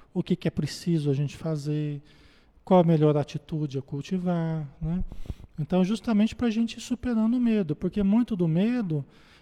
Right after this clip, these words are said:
é o desconhecido, né? As pessoas tendem a, a ter muito medo do que desconhecem. Então, qual que é o melhor remédio? Conhecer.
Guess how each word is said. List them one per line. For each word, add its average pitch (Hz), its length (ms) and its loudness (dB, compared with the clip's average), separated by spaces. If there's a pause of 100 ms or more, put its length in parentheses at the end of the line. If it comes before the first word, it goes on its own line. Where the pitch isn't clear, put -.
(120)
é 190 80 2
o 190 60 4
desconhecido, 202 1080 -2
né? 170 240 -2 (1400)
As - 120 -18
pessoas 170 400 -4
tendem 190 560 2
a, 143 480 -2
a 131 40 -4
ter - 160 -2
muito 220 300 2
medo 185 260 2
do 196 140 0
que 202 140 -4
desconhecem. 180 920 -2 (640)
Então, 196 280 2
qual 233 240 2
que 226 120 -4
é - 20 4
o 196 40 2
melhor 185 300 4
remédio? 151 520 0
Conhecer. 208 720 2